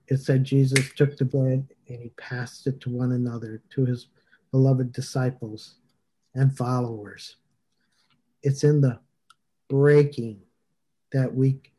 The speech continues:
really learn how to give. We really learn how to let go. We really learn how to open up to the creator of the universe. So this act of love,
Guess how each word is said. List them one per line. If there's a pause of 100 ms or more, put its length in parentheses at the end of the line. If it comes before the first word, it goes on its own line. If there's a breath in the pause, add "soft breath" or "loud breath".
(360)
really
learn
how
to
give. (1500)
We
really
learn
how
to (460)
let
go. (1160)
We
really
learn
how
to
open
up (840)
to
the
creator
of
the
universe. (460)
So
this (120)
act
of
love,